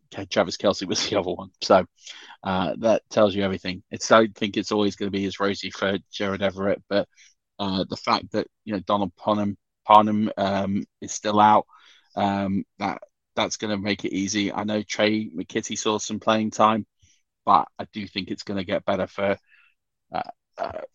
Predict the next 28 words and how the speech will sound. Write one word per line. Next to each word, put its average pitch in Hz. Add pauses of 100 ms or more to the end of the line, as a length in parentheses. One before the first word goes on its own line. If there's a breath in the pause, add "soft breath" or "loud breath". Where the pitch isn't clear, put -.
for 110
Everett, 104
and 104
I 95
think 98
he's -
worth 104
owning, 98
especially 101
if -
he's 101
gonna 98
keep -
landing 95 (380 soft breath)
those 98
red 95
zone 104
scores. 95
So - (1120)
they 113
were 98
the 101
guys 95
I'd 98
be -
picking -
up 90
on, 95